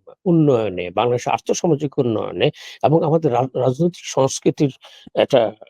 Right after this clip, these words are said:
ব্যাপক পরিবর্তনে কাজে আসুক। আমি তাদের কিন্তু স্যালুট করি। আ, আ, এখন হলো তারা রাজনৈতিক প্রক্রিয়া আসবে কিনা,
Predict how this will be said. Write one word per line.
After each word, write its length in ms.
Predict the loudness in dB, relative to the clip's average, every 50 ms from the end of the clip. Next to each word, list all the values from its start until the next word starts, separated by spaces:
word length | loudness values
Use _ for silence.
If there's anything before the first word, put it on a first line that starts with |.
| -20
ব্যাপক 480 | -8 -2 0 0 0 0 0 -4 -4 -4 _ -2
পরিবর্তনে 600 | 0 0 0 0 -4 -6 -8 -8 -12 -12 -12 -10
কাজে 340 | -8 -6 -6 -6 -4 -6 -6
আসুক। 280 | -6 -8 -12 -18 _ _ _ _ _ _ _ _ _ _ _ -2
আমি 160 | 2 2 4
তাদের 300 | 4 4 2 2 0 -6
কিন্তু 200 | -4 -6 -6 -8
স্যালুট 400 | -6 -4 0 2 2 2 0 -2
করি। 260 | _ -12 -12 -12 -12 -12 _ _ _ _ _ _ -12 -8
আ, 300 | -6 -6 -6 -6 -10 -12 _ _ _ _ _ _ _ _ _ _
আ, 60 | -20 -20 -20 _ _
এখন 300 | -2 0 2 2 2 2
হলো 220 | 2 -2 -2 -2
তারা 260 | -2 -2 0 0 0
রাজনৈতিক 460 | 2 0 0 0 -2 -4 -4 -4 -6 -4
প্রক্রিয়া 400 | -4 -4 -4 -2 0 0 0 0 2
আসবে 440 | 0 0 0 0 -2 0 0 0 0
কিনা, 420 | 0 -2 -4 -4 -4 -6 -10 -10